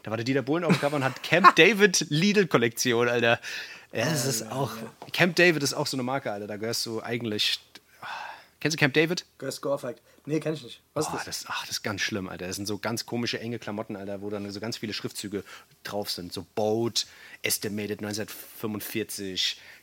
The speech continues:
Speaker 1: Camp David, Shipping Camp. Weißt du, so ganz, äh, richtig schlecht. Musst du mal googeln, das ist auf jeden Fall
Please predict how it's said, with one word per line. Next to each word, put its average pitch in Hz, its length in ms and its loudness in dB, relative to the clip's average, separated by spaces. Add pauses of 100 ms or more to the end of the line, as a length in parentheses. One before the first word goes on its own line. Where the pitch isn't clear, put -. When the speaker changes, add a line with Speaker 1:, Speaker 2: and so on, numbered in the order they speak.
Speaker 1:
Camp 101 320 -6
David, 98 840 -4 (220)
Shipping 95 480 -2
Camp. 98 420 -6
Weißt 120 160 -2
du, 127 40 -2
so 120 80 -4
ganz, 131 260 0
äh, 117 80 -4 (200)
richtig - 260 4
schlecht. - 320 -2 (480)
Musst 120 140 -2
du 117 40 -4
mal 104 80 -2
googeln, 104 240 -4
das 90 140 -6
ist 101 80 -6
auf 92 80 -8
jeden 98 120 -2
Fall 87 220 -6